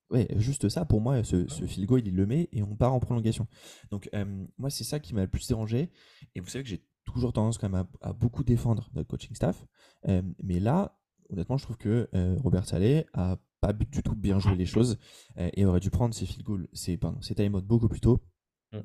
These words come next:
Speaker 1: Puisqu'effectivement, comme tu le disais, on avait juste besoin, euh, de ce, euh, de ce,
Speaker 2: Je suis d'accord.
Speaker 1: de ce field goal pour aller, pour aller en prolongation. Euh, avant qu'on passe au, au match des, des Jags, Juju, est-ce que t'as des, quand même des satisfactions sur ce match ?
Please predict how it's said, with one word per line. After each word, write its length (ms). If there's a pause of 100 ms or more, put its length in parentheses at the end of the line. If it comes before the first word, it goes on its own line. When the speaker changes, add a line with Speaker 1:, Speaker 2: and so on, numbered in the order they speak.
Speaker 1:
Puisqu'effectivement, 500
comme 140
tu 140
le 60
disais, 100
on 100
avait 180
juste 400
besoin, 400 (520)
euh, 100
de 140
ce, 200
euh, 400
de 160
ce, 760 (260)
Speaker 2:
Je 80
suis 60
d'accord. 260
Speaker 1:
de 60
ce 60
field 180
goal 160
pour 180
aller, 160
pour 220
aller 100
en 60
prolongation. 460 (580)
Euh, 260 (500)
avant 220
qu'on 140
passe 280
au, 120
au 120
match 220
des, 260
des 220
Jags, 300 (360)
Juju, 300
est-ce 120
que 80
t'as 140
des, 220
quand 120
même 80
des 80
satisfactions 640 (200)
sur 220
ce 100
match ? 240